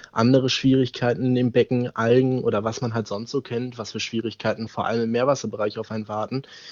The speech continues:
ist es im Nachhinein jetzt, ähm, wo Zeit eher Mangelware geworden ist, halt mit einem eigenen Hausstand, äh, die richtige Entscheidung gewesen, zumal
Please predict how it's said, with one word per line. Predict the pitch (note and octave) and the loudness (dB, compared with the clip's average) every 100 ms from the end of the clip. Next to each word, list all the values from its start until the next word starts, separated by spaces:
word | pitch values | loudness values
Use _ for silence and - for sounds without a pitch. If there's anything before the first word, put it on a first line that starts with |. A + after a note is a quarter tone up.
| - - - | -20 -12 -6
ist | A#2 | 0
es | C3 - | 0 0
im | C3 B2 | 2 2
Nachhinein | A#2 A#2+ B2 C#3 B2+ B2 | 4 2 2 2 2 2
jetzt, | A#2+ B2 - - - _ - - _ - | 2 2 -4 -12 -14 _ -20 -20 _ 0
ähm, | A#2+ A#2 A2+ A2 | 4 4 4 2
wo | A2 A2 A#2 | 2 2 2
Zeit | - B2+ B2 B2 | 0 4 4 4
eher | A#2+ A2+ | 2 2
Mangelware | A#2+ F3 A#2+ G#2 G2+ G#2+ | 4 4 4 4 2 0
geworden | G#2 G2+ G2+ G2+ G2+ | -2 0 2 2 2
ist, | A#2+ D#3+ - - - _ - | 0 0 -2 -10 -16 _ -4
halt | G#2 G2 - - | -4 -4 -6 -6
mit | G2+ | -4
einem | G2+ | -2
eigenen | G2 A2 G#2 | -2 -2 -2
Hausstand, | G#2+ A#2 - C3+ C3 C3+ - - - - | 0 0 0 0 0 -4 -14 -20 -20 2
äh, | B2 A#2+ A#2+ | 8 10 10
die | A#2 | 8
richtige | B2+ B2+ B2 | 4 4 2
Entscheidung | A#2 A#2 C3+ C#3 | 4 4 6 4
gewesen, | A#2 A#2 A2+ | 4 2 2
zumal | A2 A#2 A2+ A2 A2+ A#2 | -2 0 2 4 6 6